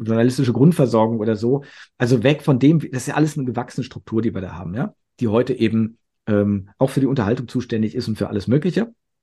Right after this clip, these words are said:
Ähm, dass wir sagen, äh, das könnte man ganz anders auch aufstellen. Wir als Gesellschaft müssen uns überlegen, was wollen wir, was brauchen wir? Und da kann ich mir vielfältig vorstellen, wie man sich da auch um Förderungen bewirbt oder, äh,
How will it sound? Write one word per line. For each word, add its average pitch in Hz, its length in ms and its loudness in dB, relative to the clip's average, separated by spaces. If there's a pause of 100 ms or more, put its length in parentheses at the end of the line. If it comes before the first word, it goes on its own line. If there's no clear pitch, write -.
(600)
Ähm, 110 340 -2 (300)
dass - 160 -2
wir 127 80 4
sagen, 120 500 2 (260)
äh, 113 200 4 (100)
das 139 240 -2
könnte 160 220 2
man 131 140 0
ganz 127 180 -2
anders 123 240 -2
auch 104 140 -4
aufstellen. 185 600 -2
Wir 160 160 4
als 131 120 -4
Gesellschaft 135 400 -2
müssen 139 180 -4
uns 127 120 -8
überlegen, 117 240 -2
was 101 160 -8
wollen 147 220 0
wir, 160 100 0
was 107 140 -8
brauchen 147 320 -2
wir? 135 180 -2 (280)
Und 113 100 -2
da 113 60 4
kann 123 120 0
ich 123 60 2
mir 110 160 0 (220)
vielfältig 143 480 2
vorstellen, 123 460 0
wie 120 80 0
man 123 140 0
sich 113 160 -6
da 113 200 -2
auch 113 220 -2
um 107 300 -2 (200)
Förderungen 123 480 0
bewirbt 120 500 0
oder, 110 340 2
äh, - 100 -14